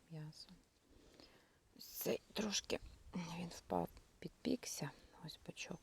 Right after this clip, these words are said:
його. Але нічого. Така помідорина.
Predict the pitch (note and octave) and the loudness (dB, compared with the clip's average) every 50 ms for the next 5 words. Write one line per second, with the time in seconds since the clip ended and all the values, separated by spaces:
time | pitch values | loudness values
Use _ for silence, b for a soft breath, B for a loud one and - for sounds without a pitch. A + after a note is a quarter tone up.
0 | - - - - - - - - - - - _ _ _ _ - B B B B | -10 -12 -12 -12 -12 -18 -20 -20 -20 -20 -20 _ _ _ _ -20 B B B B
1 | B B B B B B B B B _ - A3+ G3 E3+ D#3+ D#3+ D#3 - - - | B B B B B B B B B _ 0 0 2 2 2 0 -2 -2 -4 -4
2 | - - - B B B B B B B B B B B B B B B B B | -4 -6 -10 B B B B B B B B B B B B B B B B B
3 | B B B B _ _ _ _ _ b b b b b b b b b b b | B B B B _ _ _ _ _ b b b b b b b b b b b
4 | b - - - - D#3+ C#3+ - - - D3 D3+ D3 C#3+ C#3+ C#3+ C#3+ C#3+ C#3+ C#3+ | b -20 -18 -12 -10 -10 -10 -8 -2 0 2 2 2 4 2 2 4 4 2 2
5 | D3 D3+ D3 | 0 0 -2